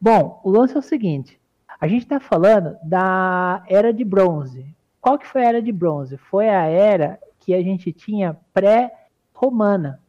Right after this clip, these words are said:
né? Então, é, foi antes da, do Império Romano,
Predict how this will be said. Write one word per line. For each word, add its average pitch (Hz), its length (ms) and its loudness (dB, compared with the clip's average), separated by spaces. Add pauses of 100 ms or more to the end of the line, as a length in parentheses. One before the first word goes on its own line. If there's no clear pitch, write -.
(140)
né? 175 280 -4 (300)
Então, 175 580 -4
é, 185 120 -6
foi 180 280 0
antes 247 360 0
da, 170 480 2
do 156 140 -6
Império 170 380 -2
Romano, 170 480 -2